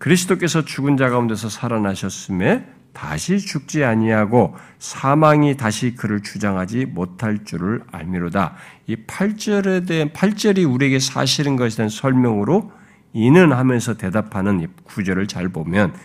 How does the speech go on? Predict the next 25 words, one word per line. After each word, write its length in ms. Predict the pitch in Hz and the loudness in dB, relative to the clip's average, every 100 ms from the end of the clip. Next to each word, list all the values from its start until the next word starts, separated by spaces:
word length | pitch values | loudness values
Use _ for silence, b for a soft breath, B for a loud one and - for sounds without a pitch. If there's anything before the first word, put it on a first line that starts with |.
| B | B
그렇게 260 | - 117 123 | -6 -2 0
하면서 420 | 104 101 151 190 B B B | 0 2 0 -2 B B B
"이런 420 | 113 117 127 120 113 | 0 4 6 4 2
줄을 440 | - 101 127 175 - - _ | -4 0 2 0 -4 -20 _
알미로라." 960 | - 82 98 143 165 151 147 175 - - | -6 0 2 6 4 4 4 4 2 0
이렇게 240 | 131 147 123 | -2 -2 -2
말한 440 | 82 71 101 117 | -6 -4 0 0
것을 420 | 87 82 131 76 b b b b - | 0 0 0 0 b b b b -10
우리가 380 | 92 85 135 - _ _ _ | -8 -6 -8 -10 _ _ _
따르-, 220 | - 175 - - _ _ _ _ | -8 -8 -8 -18 _ _ _ _
정확하게 400 | - 135 135 123 | -4 -4 0 -2
이해를 240 | 95 95 92 | 0 0 -2
해야 80 | |
됩니다. 260 | 87 76 - b b b | -4 -8 -12 b b b
잘 240 | - 117 | -6 -4
보시면 580 | 147 139 151 147 107 69 - b b b b b b b - | 0 0 4 6 6 0 -12 b b b b b b b -2
이 120 | 196 | -2
팔 260 | - 220 | 2 0
절이 240 | 220 220 202 | 2 2 2
사실인 520 | - 165 170 185 170 | 0 0 0 2 2
것에 260 | 156 139 - | 2 -2 -2
대한 140 | 135 | -2
설명을 580 | 127 - 151 143 139 123 | -2 -2 0 2 2 0
할 140 | 117 | -2
때 300 | 123 160 214 | -2 -2 -4